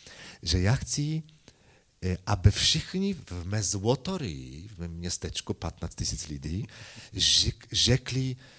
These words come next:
Szczygieł to není chloupy kluk.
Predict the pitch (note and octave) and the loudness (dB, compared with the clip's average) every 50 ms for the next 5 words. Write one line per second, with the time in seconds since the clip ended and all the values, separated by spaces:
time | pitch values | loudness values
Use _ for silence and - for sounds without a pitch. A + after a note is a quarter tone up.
0 | - - - - - - - D#3 C#3+ B2+ D#3 D3+ D3 - - G#2+ F2 E2+ G2+ B2+ | -14 -6 0 2 2 4 6 6 6 6 6 4 4 2 0 0 2 6 6 6
1 | C3+ C3+ C#3 C3 - - E2+ D2+ D#2 D#2+ - - - E2+ - - C#2+ C2+ - - | 6 6 4 0 -4 -2 -2 -2 -2 -2 -2 -2 -4 -4 -2 -2 -4 -4 -4 -8
2 | - - | -10 -10